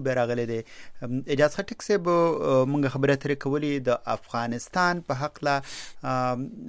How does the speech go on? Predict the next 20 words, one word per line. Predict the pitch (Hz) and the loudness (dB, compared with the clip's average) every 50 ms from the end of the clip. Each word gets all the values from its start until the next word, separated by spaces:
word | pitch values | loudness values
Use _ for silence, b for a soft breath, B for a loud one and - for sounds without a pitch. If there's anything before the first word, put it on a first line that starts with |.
| - 139 | -4 -2
آه، | 131 131 127 127 127 - - | -2 -2 -2 -2 -4 -6 -10
چې | - - 131 127 127 127 127 127 127 123 - - - | -6 -4 -2 0 0 0 0 -2 -4 -6 -8 -8 -2
پاکستان | - 131 123 120 - - 131 - - 160 156 151 147 139 | 0 0 0 0 -2 -6 -8 -6 -2 0 2 2 2 2
باندې | 131 127 127 123 120 - | 0 0 0 -2 -4 -4
کم | - - 123 | -4 -6 -6
تور | 120 - 131 131 123 | -4 -2 -2 -2 0
لګولی | 117 117 110 117 110 113 110 107 107 - | 0 -2 -2 -2 -4 -2 -2 -4 -4 -4
کیږي | - 131 123 117 117 120 117 - - | -4 -4 -4 -4 -4 -8 -8 -8 -10
چې | - 120 117 110 110 113 - b b b b b b - - 107 - 95 | -8 -6 -6 -6 -6 -8 -10 b b b b b b -14 -12 -10 -10 -10
حقاني | 110 - - 110 117 123 120 | -10 -8 -6 -4 -2 -2 -2
توند | - 131 131 127 | -2 -2 0 2
روډلې | 123 120 120 117 117 117 117 120 120 120 | 2 2 2 2 2 0 0 -2 -2 -4
او | - 113 113 113 107 | -2 -2 -2 -2 -2
ځینې | 107 113 110 113 - 104 101 | -2 -4 -6 -6 -6 -8 -10
افغان، | - - 117 117 117 113 113 110 110 110 113 - - | -10 -10 -8 -6 -6 -6 -6 -8 -8 -10 -10 -12 -12
آه، | 110 101 104 104 104 104 104 104 101 107 - - - - - - - | -12 -10 -10 -8 -8 -8 -10 -10 -12 -14 -18 -18 -16 -16 -16 -14 -10
طالبانو | - 113 107 110 107 110 110 110 110 | -6 -6 -4 -4 -2 -2 -2 -2 -2
سره | 107 - - 117 113 110 | -6 -6 -6 -4 -4 -4
مرستې | 110 113 127 151 147 - - | -4 -4 -4 -6 -6 -6 -8
کوي. | 139 - 160 147 156 | -6 -4 -4 -4 -4